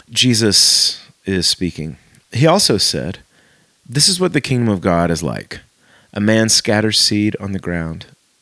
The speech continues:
Night and day, whether he sleeps or gets up, the seed sprouts and grows, though he does not know how.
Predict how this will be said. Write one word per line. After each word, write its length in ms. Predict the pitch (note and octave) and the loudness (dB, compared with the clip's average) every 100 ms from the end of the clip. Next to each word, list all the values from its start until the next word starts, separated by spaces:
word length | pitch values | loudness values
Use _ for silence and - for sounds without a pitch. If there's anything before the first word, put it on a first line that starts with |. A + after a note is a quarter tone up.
| - | -4
Night 220 | G#2 A#2 | 0 0
and 120 | A#2+ | -2
day, 240 | G2+ F#2 G#2+ | 0 2 2
whether 220 | G#2+ F#2 | 0 -2
he 100 | F#2 | -4
sleeps 420 | - G2 F#2+ - | -4 -2 -4 -4
or 60 | F#2+ | -6
gets 240 | G#2+ - | -6 -6
up, 240 | E2+ E2+ - _ _ _ _ _ | -8 -8 -14 _ _ _ _ _
the 60 | A2 | 0
seed 260 | - A2 - | 2 2 -2
sprouts 460 | - G2+ F2 - | -2 0 -2 -4
and 100 | G2 | -6
grows, 460 | G2+ F2+ E2 - - _ _ _ _ _ - | -2 -2 -4 -6 -10 _ _ _ _ _ -6
though 80 | G2 | -4
he 180 | F#2 A2 | -2 -2
does 340 | - G#2 G#2 | 0 0 0
not 240 | G#2+ G2 F#2 | -2 -4 -4
know 200 | F2+ F2 | -6 -6
how. 400 | F2+ D#2 - | -8 -8 -12